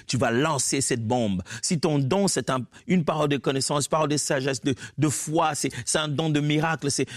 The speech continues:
c'est un discernement des esprits. Un moment dans le jeu collectif de la vie de l'Église, c'est ton tour d'exercer ce que tu as reçu.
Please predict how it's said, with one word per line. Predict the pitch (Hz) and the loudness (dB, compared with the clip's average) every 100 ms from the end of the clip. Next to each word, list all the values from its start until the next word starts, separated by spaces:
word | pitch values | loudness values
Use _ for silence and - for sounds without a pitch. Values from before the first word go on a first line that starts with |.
| - | -2
c'est | 151 | 0
un | |
discernement | 151 147 131 151 151 160 | 0 0 0 0 0 0
des | 147 131 | 2 0
esprits. | 127 - 165 | -2 -4 -6
Un | 160 160 | -4 0
moment | 160 180 180 175 190 185 | 2 4 4 4 4 2
dans | 147 | 4
le | 135 | 4
jeu | 131 107 190 | 2 2 0
collectif | 214 170 143 - 180 | 0 2 0 0 -2
de | 131 | 0
la | 123 110 | 0 0
vie | 104 160 | -2 -2
de | 117 | -2
l'Église, | 113 110 143 127 - - | -2 0 -2 -2 -6 -6
c'est | - 117 | -4 -2
ton | 117 117 110 - | 0 0 -2 -2
tour | 202 202 160 120 | 2 4 4 4
d'exercer | 107 101 101 117 - 131 | 2 0 -2 -2 -2 -2
ce | 117 | -2
que | 110 | -2
tu | 104 113 | -4 -4
as | |
reçu. | 104 - - | -6 -8 -10